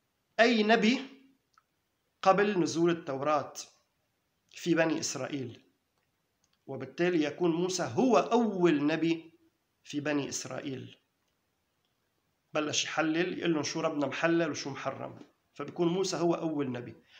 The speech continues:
وحكمًا وصار يقينًا أن يعقوب مش هو إسرائيل. طيب، إذا من هو إسرائيل؟ من هو إسرائيل؟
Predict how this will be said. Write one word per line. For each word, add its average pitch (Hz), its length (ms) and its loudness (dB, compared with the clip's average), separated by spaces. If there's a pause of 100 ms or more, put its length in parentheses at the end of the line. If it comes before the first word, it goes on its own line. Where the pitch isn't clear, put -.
(140)
وحكمًا 262 1300 4 (520)
وصار - 600 4 (140)
يقينًا 240 800 4
أن 165 220 6
يعقوب 151 840 2 (480)
مش 208 220 2
هو 180 160 2
إسرائيل. 135 560 -8 (2250)
طيب، 139 240 4 (1080)
إذا 208 200 8
من 262 240 12
هو 226 180 8
إسرائيل؟ 156 840 2 (680)
من 196 180 2
هو 175 480 2
إسرائيل؟ - 560 -10